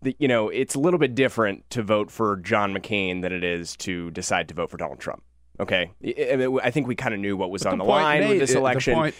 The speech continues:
Speaker 1: Uh,
Speaker 2: made is,
Speaker 1: still,
Speaker 2: the
Speaker 1: yes,
Speaker 2: point
Speaker 1: for
Speaker 2: made
Speaker 1: sure.
Speaker 2: is you cannot,
Speaker 1: But I,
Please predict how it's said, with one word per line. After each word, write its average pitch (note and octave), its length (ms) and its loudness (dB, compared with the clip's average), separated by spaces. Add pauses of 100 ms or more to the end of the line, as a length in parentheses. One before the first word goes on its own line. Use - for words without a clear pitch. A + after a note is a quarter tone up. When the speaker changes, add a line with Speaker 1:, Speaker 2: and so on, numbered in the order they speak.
Speaker 1:
Uh, A#3 140 -4
Speaker 2:
made A#3 100 0
is, A#2 120 2
Speaker 1:
still, D3+ 440 4
Speaker 2:
the - 80 4
Speaker 1:
yes, F#3 120 6
Speaker 2:
point F#3 140 0
Speaker 1:
for D#3 60 2
Speaker 2:
made D3 80 2
Speaker 1:
sure. C3+ 220 4
Speaker 2:
is B2 100 -4
you E3+ 180 0
cannot, C3+ 1000 0 (580)
Speaker 1:
But D3 100 6
I, F#3+ 140 6